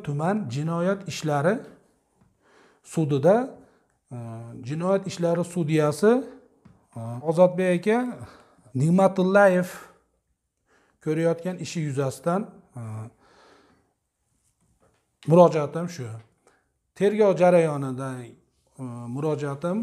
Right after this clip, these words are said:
e, tergovchilardan norozi bo'lgan joyim, e, Andijon viloyati Qorasuv shahrida yashovchi O'zbekiston Respublikasi fuqarosi Qodirov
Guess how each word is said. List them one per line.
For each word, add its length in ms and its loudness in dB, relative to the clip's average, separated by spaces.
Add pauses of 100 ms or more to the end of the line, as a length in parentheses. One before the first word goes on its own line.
(160)
e, 20 -10 (300)
tergovchilardan 1700 -4 (560)
norozi 520 4
bo'lgan 360 -4
joyim, 340 -6 (680)
e, 60 -18 (1600)
Andijon 480 2
viloyati 420 -2 (100)
Qorasuv 340 2
shahrida 460 -6 (120)
yashovchi 480 -4 (1120)
O'zbekiston 520 0
Respublikasi 800 -2 (420)
fuqarosi 560 2 (160)
Qodirov 420 -4